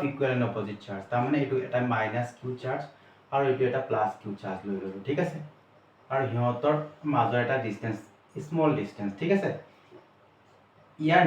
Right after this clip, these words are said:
মিড পইণ্টটো অ' বুলি কোৱা হয়। ঠিক আছে? আমি ধৰি লৈছো অ'। আৰু ইয়াৰ ডিষ্টেঞ্চটো কিমান হ'ল? ইয়াৰ পৰা ইয়ালৈ এল আৰু ইয়াৰ পৰা ইয়ালৈ এল, তাৰমানে এল প্লাছ এল টুৱাইচ এল হ'ল, নহয় জানো? এল প্লাছ এল টুৱাইচ এল হ'ল। এইটো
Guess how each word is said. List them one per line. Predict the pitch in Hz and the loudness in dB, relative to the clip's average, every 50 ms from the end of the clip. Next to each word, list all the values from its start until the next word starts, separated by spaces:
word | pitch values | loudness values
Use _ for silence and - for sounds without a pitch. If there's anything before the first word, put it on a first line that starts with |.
| 135 | 8
মিড | 131 143 165 - - | 8 6 6 8 6
পইণ্টটো | 190 190 190 190 190 185 170 - - - - 151 | 6 6 8 8 8 6 6 0 -8 -4 0 2
অ' | 160 160 160 | 4 4 4
বুলি | 160 160 165 156 147 | 2 2 0 0 0
কোৱা | 143 139 139 - | 0 0 0 0
হয়। | 147 - - - - - - | -2 -4 -8 -14 -16 -18 -10
ঠিক | - 165 165 170 | -8 -6 -6 -4
আছে? | - - - 156 | -6 -6 -2 2
আমি | 147 151 147 | 4 4 6
ধৰি | 131 139 139 135 | 6 4 4 2
লৈছো | 120 - - - 117 113 | 0 -2 -4 -4 -2 -2
অ'। | 107 104 95 - - - - - _ _ _ _ - 123 | -2 -2 -4 -6 -12 -18 -20 -20 _ _ _ _ 0 2
আৰু | 123 147 147 139 | 2 2 2 2
ইয়াৰ | 131 127 104 98 - - - - - - 139 123 | 2 4 4 2 0 -2 -8 -16 -14 -10 -6 -4
ডিষ্টেঞ্চটো | 120 - - - 135 131 135 151 151 147 | -4 -4 -4 -4 -4 -2 -2 -4 -2 0
কিমান | 147 151 151 151 151 | 2 4 4 4 4
হ'ল? | 175 190 196 - 131 | 4 2 2 2 2
ইয়াৰ | 123 127 131 - - | 4 4 4 2 2
পৰা | 165 160 156 | 2 4 6
ইয়ালৈ | 156 156 165 170 170 170 - | 6 6 6 4 2 2 2
এল | 196 202 196 170 | 2 2 2 2
আৰু | 170 151 123 | 0 2 0
ইয়াৰ | 110 110 104 | 0 0 0
পৰা | 113 110 104 104 | -2 -2 -2 0
ইয়ালৈ | 107 101 101 101 - - 101 | 0 0 0 -2 -2 -4 -6
এল, | 98 95 - | -8 -6 -4
তাৰমানে | 117 120 123 147 151 151 135 131 | -2 0 2 2 2 2 2 0
এল | 139 135 | 0 2
প্লাছ | 139 143 143 - - 170 | 0 0 0 0 -2 -4
এল | 180 180 - - - - - _ - | -4 -6 -8 -14 -20 -20 -20 _ 2
টুৱাইচ | 135 127 120 117 113 - - 120 104 | 6 6 6 6 4 0 -2 -2 -2
এল | 101 98 101 | -2 -2 -2
হ'ল, | 101 101 107 | -4 -4 -2
নহয় | 135 165 202 190 | 2 4 4 4
জানো? | 165 120 104 101 - - - - - - _ 123 | 4 2 0 -2 -8 -12 -18 -20 -20 -12 _ -2
এল | 123 127 123 - | -2 -2 0 0
প্লাছ | 131 127 123 - - 147 | 0 0 0 0 -2 -2
এল | 160 160 - - - - - - - | -4 -4 -6 -10 -16 -20 -20 -8 0
টুৱাইচ | 120 117 113 113 113 - - - - 117 | 4 4 4 4 4 0 -6 -8 -6 -4
এল | 104 101 98 | -4 -4 -6
হ'ল। | - 98 98 - - - _ _ - - - _ - - - - - - _ - 370 - - - - - - - _ _ _ - _ - - - - _ _ - - - _ _ _ _ - _ - - - - - _ _ - | -8 -12 -14 -14 -18 -20 _ _ -20 -20 -20 _ -20 -20 -20 -20 -20 -20 _ -18 -18 -18 -20 -20 -20 -20 -20 -20 _ _ _ -20 _ -20 -20 -20 -20 _ _ -20 -20 -20 _ _ _ _ -20 _ -20 -20 -20 -20 -20 _ _ -2
এইটো | 156 156 185 | 6 8 10